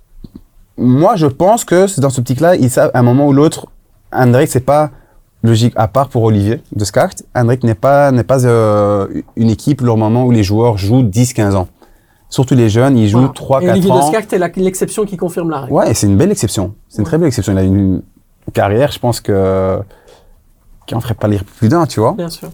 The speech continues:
Speaker 1: Il a une très belle carrière, mais Anderlecht, la logique d'Anderlecht, ça a toujours été comme ça. Un jeune talent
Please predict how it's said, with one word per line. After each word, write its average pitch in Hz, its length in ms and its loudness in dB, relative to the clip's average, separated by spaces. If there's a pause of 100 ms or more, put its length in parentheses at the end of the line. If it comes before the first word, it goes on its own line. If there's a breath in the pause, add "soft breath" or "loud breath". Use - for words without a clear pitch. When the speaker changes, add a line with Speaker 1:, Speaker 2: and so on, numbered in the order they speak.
(100)
Speaker 1:
Il 107 80 -2
a 110 40 2
une 104 80 2
très - 120 -4
belle 113 140 0
carrière, 113 300 0
mais 147 360 2
Anderlecht, 110 340 0
la 120 80 2
logique 110 180 2
d'Anderlecht, 104 300 -2
ça 113 60 -2
a - 20 -4
toujours 127 140 0
été 113 140 0
comme 95 120 -4
ça. 131 200 0
Un 101 160 -2
jeune 117 220 2
talent 110 460 0